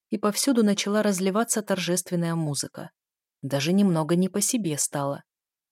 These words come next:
Тейнаран тоже упал на колени вместе с местными жителями, а Машейр стал принюхиваться к гладкому полу и пофыркивать. Я покраснела, не зная, как прекратить этот ужас и побыстрее скрыться с глаз любопытной толпы,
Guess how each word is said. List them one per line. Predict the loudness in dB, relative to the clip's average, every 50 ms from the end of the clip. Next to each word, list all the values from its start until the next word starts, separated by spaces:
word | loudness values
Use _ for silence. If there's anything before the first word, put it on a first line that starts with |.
| _ _ _ _ _ _
Тейнаран | -2 2 4 4 6 6 6 4 4 2 2
тоже | 0 0 0 2 2 2 2 0
упал | -2 -2 _ 2 2 2
на | 2 0
колени | -2 -2 -2 2 2 4 4 2 2
вместе | 0 2 2 2 2 0 0 -2
с | -2 0 0
местными | 0 0 0 0 0 0 0 0 0
жителями, | 0 -2 -4 -4 -4 -6 -6 -6 -6 -8 -10 _ _ _ _ _ _
а | _ 0
Машейр | 2 2 0 -2 -2 -2 0 2 2 0 0
стал | -4 -2 0 0 0
принюхиваться | 2 0 0 2 2 2 0 0 -2 -2 -2 -2 -2 -4
к | 0
гладкому | 0 2 2 2 -2 _ 2 4 4 4
полу | 2 0 0 0 0 0 0 -4 -6 _
и | -6
пофыркивать. | -2 -2 -2 -2 0 0 0 0 0 _ -10 -8 -8 -10 -12 -16 _ _ _ _ _ _ _ _ _ _ _ _ _ _ _ _
Я | -4 -2 -2 -2
покраснела, | -2 -4 -6 -2 -4 -2 -2 -2 -2 -2 -2 0 -2 -2 -4 -6 _
не | 0 0 2
зная, | 2 0 0 0 0 0 0
как | 0 -2 -4 -2 _
прекратить | -6 -6 -4 -4 -6 -4 -4 -4 -4 -2
этот | _ -2 0 0 -2 0 0
ужас | -2 -2 0 0 -2 -2 -4 -4
и | -4
побыстрее | -4 -2 -2 0 -2 -2 0 2 2 2 2
скрыться | 0 -2 -2 -2 -2 0 0 -2 -2
с | -2
глаз | 0 2 2 2 2 2 0
любопытной | 0 0 0 0 0 0 -2 -2 -2 -2 0
толпы, | 2 2 0 0 0 -2 -4 -4 -4